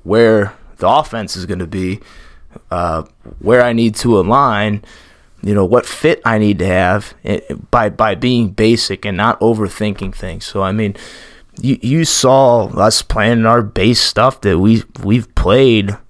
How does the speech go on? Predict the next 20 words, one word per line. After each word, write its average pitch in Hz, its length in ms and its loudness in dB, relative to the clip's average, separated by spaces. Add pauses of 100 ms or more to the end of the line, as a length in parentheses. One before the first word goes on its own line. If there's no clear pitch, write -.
(460)
all 110 540 2 (800)
year 110 260 2
long, 127 320 2
and, 117 100 2
and, 120 280 -2 (260)
and 143 120 2
that's 165 220 2
not 165 200 0
to 123 100 -2
say 131 380 2
from 110 260 0
week 120 280 2
to 92 80 2
week 117 380 2
that 101 260 2 (880)
we, 110 360 6
um, 98 460 2 (500)
we 117 120 2
don't 101 180 2
adjust - 800 -2